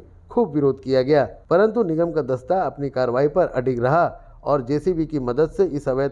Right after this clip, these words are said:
कब्जे को ध्वस्त कर दिया गया। संपूर्ण कार्रवाई की जानकारी नोडल अधिकारी प्रीति सिंह ने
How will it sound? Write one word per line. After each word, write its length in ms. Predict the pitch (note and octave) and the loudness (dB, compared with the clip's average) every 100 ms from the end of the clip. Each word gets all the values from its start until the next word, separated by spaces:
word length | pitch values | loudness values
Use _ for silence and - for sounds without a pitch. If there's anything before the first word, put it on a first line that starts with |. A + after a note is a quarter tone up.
| - | -6
कब्जे 280 | A2+ A#2+ F3 | -8 -6 -4
को 140 | D#3+ | -4
ध्वस्त 380 | G#2+ B2+ C3 - | -2 -4 -4 -4
कर 100 | B2 | -4
दिया 280 | A2+ C3+ B2+ | -2 0 0
गया। 280 | C3 E3 B2+ - - - _ - - | 2 2 2 -6 -20 -20 _ -10 0
संपूर्ण 360 | E3+ E3+ A#3+ | 0 4 2
कार्रवाई 420 | G#3+ D#3+ C#3+ D3+ D#3 | 2 2 2 2 2
की 120 | D#3 | 0
जानकारी 500 | C#3 C#3 C#3 D3+ F#3 | -2 -2 0 2 2
नोडल 340 | C#3 B2+ C3+ | 0 0 -2
अधिकारी 400 | A#2+ A#2+ C3 D3 | -2 -2 -2 -2
प्रीति 380 | D#3+ B2 B2 B2+ | -4 -8 -6 -8
सिंह 240 | - F#3 | -2 0
ने 200 | F3+ A2+ | 0 -2